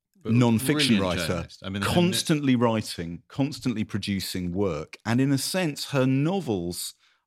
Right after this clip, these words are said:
Speaker 2: are not typical of her output
Speaker 1: No.
Speaker 2: because she has a fiction career in the first, for the first ten years, from her mid-twenties to her mid-thirties. And then she has a, a long two-decade break where she writes no fiction.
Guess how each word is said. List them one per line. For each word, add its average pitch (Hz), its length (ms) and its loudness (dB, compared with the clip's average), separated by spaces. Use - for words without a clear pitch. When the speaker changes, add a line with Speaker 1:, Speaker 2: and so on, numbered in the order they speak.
Speaker 2:
are 110 600 2
not 135 520 2
typical 101 720 -4
of 107 240 0
her 120 220 0
output 139 520 -4
Speaker 1:
No. - 160 -4
Speaker 2:
because 127 440 2
she - 300 -2
has 139 240 0
a 135 80 2
fiction - 500 -2
career 131 300 2
in 120 80 4
the 117 80 2
first, 143 420 0
for - 80 -14
the 139 60 -2
first 165 280 0
ten 123 220 2
years, 139 180 0
from 104 120 0
her 110 60 2
mid-twenties 117 460 0
to 113 80 0
her 104 40 2
mid-thirties. 113 640 -2
And 151 140 0
then 160 140 2
she 147 220 0
has 139 200 2
a, 127 220 2
a 117 60 2
long 120 560 2
two-decade 107 840 0
break 113 360 0
where 90 100 -4
she - 120 -6
writes 95 280 0
no 101 220 0
fiction. - 520 -8